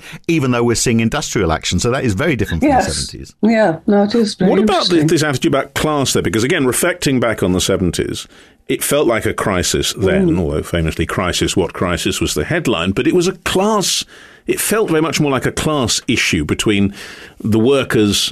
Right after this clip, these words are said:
Speaker 3: and the management, and this was the division that was seen. How much does class play into divisions now in, in Britain, do you think?
Speaker 2: So again, it's less explicit than it was then because we haven't got, we have got a much smaller manual working class.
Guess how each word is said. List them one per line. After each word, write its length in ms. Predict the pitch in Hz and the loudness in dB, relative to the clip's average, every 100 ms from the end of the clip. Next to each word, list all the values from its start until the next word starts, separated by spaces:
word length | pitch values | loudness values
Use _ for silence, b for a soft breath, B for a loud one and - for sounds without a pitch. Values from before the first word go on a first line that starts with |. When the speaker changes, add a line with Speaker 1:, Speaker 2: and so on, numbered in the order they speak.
| - - | -8 -4
Speaker 3:
and 340 | 107 98 95 | 0 2 2
the 120 | - | 2
management, 600 | 101 92 85 - 85 - | 0 0 0 -2 -4 -4
and 120 | 92 95 | 0 0
this 180 | 110 | 2
was 180 | 123 101 | 0 0
the 80 | 98 | 0
division 420 | 90 90 90 90 | 2 2 2 2
that 120 | 85 - | 2 0
was 120 | 87 | -2
seen. 300 | - 90 82 B B B B _ - - - | 0 0 0 B B B B _ -20 -18 -6
How 240 | - 285 381 | -2 0 0
much 320 | 359 175 - - | 0 -2 -6 -4
does 220 | 143 143 | 0 0
class 560 | - - 165 175 120 - | 0 -2 0 0 0 -2
play 260 | - 98 90 | 0 2 2
into 200 | 90 98 | 2 2
divisions 600 | 98 107 98 98 98 107 | 2 2 2 2 2 2
now 640 | 110 120 107 80 50 - | 2 2 0 -2 -4 -4
in, 180 | - 90 - | -2 0 0
in 140 | 85 | 0
Britain, 280 | - - - | -2 -2 -2
do 80 | - | 0
you 40 | |
think? 160 | 415 440 | 0 0
Speaker 2:
So 260 | - 381 | 0 2
again, 280 | 330 320 311 | 4 4 4
it's 260 | 294 - 285 | 4 2 2
less 220 | 302 320 | 2 2
explicit 840 | 269 - - - - 285 302 170 | -2 -4 -10 -10 -2 0 2 0
than 180 | 175 151 | 2 2
it 40 | 139 | 2
was 220 | 165 165 | 0 2
then 200 | 151 156 | 2 4
because 280 | 175 202 226 | 2 2 2
we 100 | 226 | 4
haven't 300 | 226 247 208 | 4 2 2
got, 300 | 208 - - | 2 0 0
we 120 | 202 | 0
have 180 | 202 202 | 2 0
got 160 | 180 190 | 0 2
a 40 | |
much 200 | 190 175 | 2 0
smaller 480 | - - 202 180 180 | 0 2 2 4 2
manual 440 | 180 185 180 175 | 4 4 4 4
working 520 | 175 170 180 - 170 170 | 2 2 0 2 2 2
class. 500 | - 240 156 151 | 0 0 0 -2